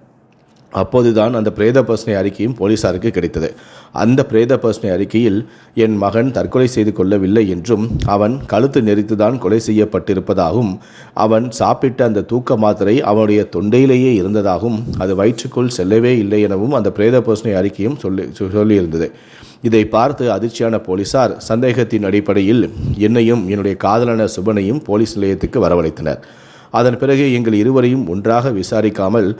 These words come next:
தனித்தனியாக விசாரணை மேற்கொண்டனர். அப்போது நானும் முன்னுக்கு பின் முரணான ஒரு தகவலையும்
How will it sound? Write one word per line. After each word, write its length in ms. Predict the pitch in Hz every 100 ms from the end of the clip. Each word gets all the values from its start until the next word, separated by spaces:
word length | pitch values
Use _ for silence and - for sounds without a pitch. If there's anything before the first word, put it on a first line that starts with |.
| - - -
தனித்தனியாக 680 | 107 139 160 131 123 104 110
விசாரணை 380 | 95 - 101 117
மேற்கொண்டனர். 580 | 95 82 82 82 82 - - -
அப்போது 400 | 92 92 107 104 113 113 98
நானும் 420 | 92 101 123 147 104
முன்னுக்கு 340 | 113 127 127
பின் 200 | 117 113
முரணான 380 | 107 107 107 104
ஒரு 160 | 98 90
தகவலையும் 560 | 87 101 98 123 104